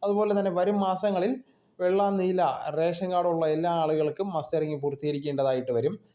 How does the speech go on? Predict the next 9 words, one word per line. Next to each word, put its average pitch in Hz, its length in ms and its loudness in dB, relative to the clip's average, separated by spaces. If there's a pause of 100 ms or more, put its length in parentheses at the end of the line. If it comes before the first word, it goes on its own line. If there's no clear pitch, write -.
(180)
അങ്ങനെയുള്ള 202 460 0
ആളുകൾക്കും 185 600 2 (460)
അവരവരുടെ 180 580 2 (300)
ഫിംഗർ 170 280 0
പ്രിന്റ് 170 260 -2
പതിപ്പിക്കേണ്ടതായിട്ട് 151 880 0
വരും. 156 300 0 (420)
അതുകൊണ്ട് 180 380 4
തന്നെ 233 300 0